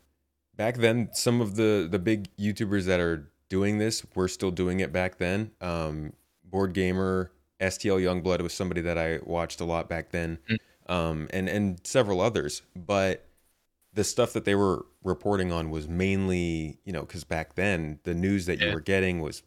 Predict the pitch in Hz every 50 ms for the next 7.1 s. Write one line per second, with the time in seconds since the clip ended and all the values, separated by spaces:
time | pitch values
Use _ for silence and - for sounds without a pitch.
0 | _ _ _ _ _ _ _ _ _ _ 92 98 107 120 135 135 131 - - 127
1 | 123 - - - 101 92 - - 120 - - - - - 117 120 120 120 117 117
2 | - - - 123 120 120 110 - - - 123 107 101 98 90 101 98 90 92 92
3 | 95 - - 95 92 - - - _ _ _ - - 113 117 - - 123 117 110
4 | 117 113 110 - 117 113 113 110 - - _ - - - _ - 123 95 90 95
5 | 107 120 156 147 127 - 131 123 - - 113 104 101 95 92 95 98 95 87 80
6 | 90 92 87 - - 87 85 73 82 82 - - 90 85 - - 90 87 82 -
7 | -